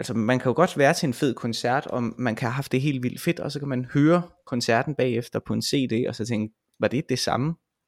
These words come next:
øh, som jeg var til?" Øh, men der er alle mulige andre elementer ind i det. For eksempel kan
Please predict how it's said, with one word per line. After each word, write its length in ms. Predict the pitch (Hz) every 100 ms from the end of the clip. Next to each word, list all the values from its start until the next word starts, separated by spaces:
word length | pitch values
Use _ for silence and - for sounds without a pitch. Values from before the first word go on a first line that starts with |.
| -
øh, 260 | 127 120 110
som 180 | - 117
jeg 100 | 110
var 80 |
til?" 300 | 110 - 120 - - - - - - -
Øh, 280 | 127 120
men 160 | 120 135
der 60 | 151
er 80 |
alle 200 | - 156
mulige 260 | 180 165 147
andre 340 | - 131 170 160 - _ _ _ -
elementer 460 | 156 175 226 226
ind 200 | 127 110
i 60 | 113
det. 140 | 110
For 100 | -
eksempel 320 | 147 - 151 117
kan 200 | -